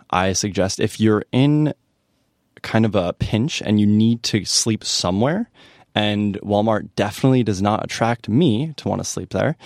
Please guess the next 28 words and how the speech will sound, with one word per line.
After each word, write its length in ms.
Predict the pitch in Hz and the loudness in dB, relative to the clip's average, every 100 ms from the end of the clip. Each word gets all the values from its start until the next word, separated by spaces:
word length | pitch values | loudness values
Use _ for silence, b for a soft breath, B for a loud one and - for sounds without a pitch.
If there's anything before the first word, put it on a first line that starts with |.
| B B - | B B -6
So 260 | - 123 | 2 4
what 220 | 110 107 104 | 4 2 2
I 120 | 123 | 2
do 200 | 104 98 | 2 2
is 160 | 101 104 | 2 0
in 100 | 82 | 0
any 220 | 104 113 | 0 0
city, 440 | - - 92 90 | 0 0 0 0
if 120 | 95 | -2
I 80 | 71 | -4
can't 300 | - 110 98 | -2 -4 -2
find 160 | 101 92 | -2 -4
a 40 | |
campsite 480 | - 101 101 - 90 | -4 -4 -4 -2 -4
or 200 | 85 85 - | -4 -8 -8
I 140 | - 92 | -6 -4
just, 240 | 92 - 127 | -4 -4 -4
you 80 | |
know, 180 | 90 113 - 113 | -2 -4 -10 -2
didn't 220 | 117 113 | 0 2
have 280 | - 104 98 | 0 -2 0
the 80 | 98 | -2
preparation 600 | - 95 95 87 - 95 | -2 -2 -2 -2 -2 -4
to 120 | 92 | -4
look 260 | 90 95 - | -2 -4 -2
into 280 | 101 98 | 0 2
it 120 | 110 - | 0 -2
beforehand, 500 | - 98 139 214 | -2 0 0 -2